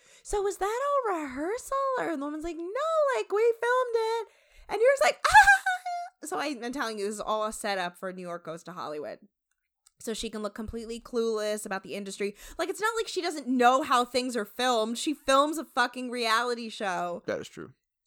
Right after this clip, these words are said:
Speaker 1: Like, it's not like she has no television experience. This is now her fourth television show.
Speaker 2: Back in the house, she tells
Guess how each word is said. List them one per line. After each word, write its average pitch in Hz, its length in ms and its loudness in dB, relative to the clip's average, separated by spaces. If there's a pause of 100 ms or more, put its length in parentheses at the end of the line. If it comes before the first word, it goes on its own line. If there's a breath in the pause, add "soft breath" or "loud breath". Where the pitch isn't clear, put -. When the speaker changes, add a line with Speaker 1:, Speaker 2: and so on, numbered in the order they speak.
Speaker 1:
Like, 269 140 -2
it's 262 80 -6
not 330 100 8
like 349 140 4
she 349 100 2
has 320 100 2
no 269 360 4
television 269 560 2
experience. 226 720 0
This 247 180 -6
is 254 160 -4
now 240 300 4
her 262 180 0 (240)
fourth 240 540 6
television 226 760 -2
show. 175 600 -4 (560)
Speaker 2:
Back 151 200 6
in 160 60 4
the 143 80 0
house, 123 540 2
she 120 240 -4
tells 113 580 2